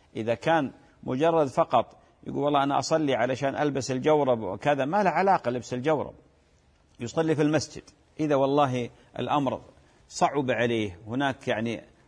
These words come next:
أشياء، يعني مثلًا مصالح إنقاذ أنفس وشيء،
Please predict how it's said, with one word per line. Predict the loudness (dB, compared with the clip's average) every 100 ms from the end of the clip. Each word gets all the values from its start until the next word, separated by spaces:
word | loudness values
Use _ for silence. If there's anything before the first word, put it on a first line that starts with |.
| _ -14 -10 -10 -6
أشياء، | -8 0 2 2 -2 -6
يعني | -4 -4 -4
مثلًا | -6 -4 -2
مصالح | -2 -2 2 2 2 -4
إنقاذ | -4 0 0
أنفس | 0 -4 -4 -6
وشيء، | -6 -2 0 0